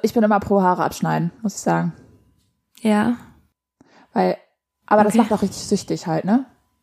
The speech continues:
Speaker 2: Ja. Ich bin da, ich bin da eher, ehrlich gesagt, wie die Nachricht, die wir reingekriegt haben. Also ich glaube, das letzte Mal beim Friseur war ich zweitausendeinundzwanzig.
Speaker 1: Echt jetzt?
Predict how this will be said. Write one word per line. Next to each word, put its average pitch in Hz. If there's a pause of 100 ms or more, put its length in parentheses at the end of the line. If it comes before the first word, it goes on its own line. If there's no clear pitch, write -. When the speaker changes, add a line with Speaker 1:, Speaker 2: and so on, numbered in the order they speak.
(380)
Speaker 2:
Ja. 214 (420)
Ich -
bin 233
da, 214
ich -
bin 269
da 247
eher, 233
ehrlich 226
gesagt, 220 (1120)
wie 226
die 220
Nachricht, 202
die 214
wir 214
reingekriegt 220
haben. 247
Also 208
ich 214
glaube, 220
das 220
letzte 220
Mal 208
beim 208
Friseur 202
war 202
ich - (840)
zweitausendeinundzwanzig. 226 (1200)
Speaker 1:
Echt -
jetzt? 175